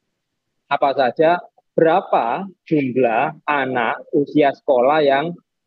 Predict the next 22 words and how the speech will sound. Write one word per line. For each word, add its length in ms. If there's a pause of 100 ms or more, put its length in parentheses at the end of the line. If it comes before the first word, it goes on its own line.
(100)
bersekolah. 560 (880)
Yang 160
mau 80
masuk 240
S 160
M 160
P 160
berapa, 720 (720)
masuk 320
S 160
D 160
berapa, 640
masuk 320
S 160
M 160
A 160
berapa, 720
itu 160
harus 240
dipetakan 800 (160)
berdasarkan 560
zona. 400